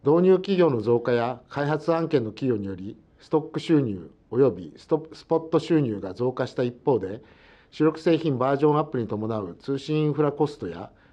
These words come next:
減価償却費の増加、人材投資に伴う労務費の増加により、経常利益は前年同期比マイナス千九百万円の二千五百万円、親会社株主に帰属する四半期純利益は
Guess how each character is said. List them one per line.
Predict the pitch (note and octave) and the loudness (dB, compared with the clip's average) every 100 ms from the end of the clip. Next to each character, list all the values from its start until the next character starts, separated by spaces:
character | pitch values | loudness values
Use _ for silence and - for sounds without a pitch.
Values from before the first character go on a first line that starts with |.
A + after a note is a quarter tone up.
| _ | _
減 | C3+ D3 | -2 -2
価 | D3+ D3+ - | -4 -10 -6
償 | - D3 | 0 2
却 | D#3 D#3 | 0 -4
費 | C#3+ | -4
の | E3+ G#2+ | -2 0
増 | G#2 | -4
加、 | G2+ G#2 F#2 - _ _ _ | -6 -10 -12 -14 _ _ _
人 | C3 D3+ | -2 2
材 | D#3 D#3 | 4 2
投 | D#3+ D#3+ | 4 2
資 | D#3 | 0
に | B2 | -6
伴 | A2+ A#2 C3+ A#2+ | -4 -2 0 0
う | G#2 | 0
労 | B2 | 2
務 | C#3+ D3+ | 2 0
費 | C#3 | -4
の | A2 | -6
増 | G2+ A2 | -4 -4
加 | A2+ | -2
に | A#2 | -4
よ | A#2+ A#2 | -4 -4
り、 | C#3 D3 _ _ - | -6 -12 _ _ 0
経 | D#3 D#3 | 4 6
常 | E3 | 6
利 | D#3+ | 6
益 | D#3+ D#3 G#2+ | 4 2 -4
は | G2 A#2+ - G#2 | -6 -8 -12 0
前 | C#3 | 2
年 | D3 D3+ C#3+ | 4 2 2
同 | C#3+ | 2
期 | C#3+ C#3+ | 0 -4
比 | - F#2+ - | -10 -10 -10
マ | - C3 | -8 -4
イ | |
ナ | C#3+ | -2
ス | C#3+ C3+ | -4 -6
千 | - D3+ C3+ | -4 -2 -2
九 | - C3+ | -6 -6
百 | C#3+ C#3+ | -6 -4
万 | C#3+ C#3 | -4 -2
円 | A2+ F#2 | -4 -8
の | F2+ | -12
二 | G#2 | -6
千 | A#2+ C3+ | -2 -2
五 | G2+ G#2 | -2 -8
百 | A2+ B2 | -8 -6
万 | A#2 F#2 | -6 -8
円、 | E2 C#2+ _ _ _ - - - - | -14 -20 _ _ _ -20 -20 -20 -16
親 | - C3+ D#3 | -2 0 2
会 | D#3+ | 2
社 | D#3+ | 0
株 | D#3 D3+ E3 | 0 0 0
主 | D3 A#2+ | -2 -6
に | G#2+ G2 - _ - | -10 -10 -16 _ -20
帰 | A#2 | -4
属 | C3 - | -4 -4
す | - B2+ | -4 0
る | C#3+ D3 | 0 0
四 | - C#3+ | -6 -6
半 | C3+ C#3+ | -2 -2
期 | C#3+ C#3 | -4 -4
純 | C#3 D3+ | 0 0
利 | D3+ | 2
益 | D3 A2 | 2 2
は | F#2+ E2 | -6 -12